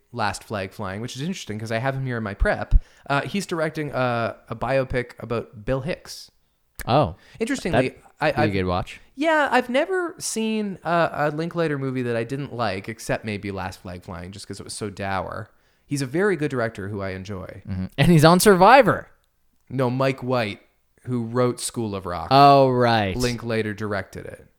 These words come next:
Speaker 2: Linklater directed School of Rock. I knew
Speaker 1: It's
Speaker 2: there was
Speaker 1: the,
Speaker 2: some connection
Speaker 1: it's
Speaker 2: there.
Speaker 1: the only movie he directed that he didn't write.
Speaker 2: Right.
Speaker 1: Yeah.
Speaker 2: Right. Mike White.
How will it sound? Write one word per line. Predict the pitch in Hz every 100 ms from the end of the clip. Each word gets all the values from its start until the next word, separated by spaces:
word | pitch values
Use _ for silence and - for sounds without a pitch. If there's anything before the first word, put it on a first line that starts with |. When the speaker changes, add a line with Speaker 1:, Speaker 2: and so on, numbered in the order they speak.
| _
Speaker 2:
Linklater | 151 190 214 214
directed | 180 135 120 151 123
School | - 101
of | 87
Rock. | 82
I | 123
knew | 147
Speaker 1:
It's | 226
Speaker 2:
there |
was | 208 143
Speaker 1:
the, |
Speaker 2:
some | 143 117 _ -
connection | 110 92 - -
Speaker 1:
it's |
Speaker 2:
there. | 87
Speaker 1:
the | 156
only | 165 160
movie | 147 135 131
he | 127 120
directed | 120 113 117 110
that |
he | 104 104
didn't | 107 107 98
write. | 98 92 - -
Speaker 2:
Right. | 101 85 - -
Speaker 1:
Yeah. | 107 87 - _ _ _ _ _
Speaker 2:
Right. | 92 82 -
Mike | 101 107 98
White. | 98 85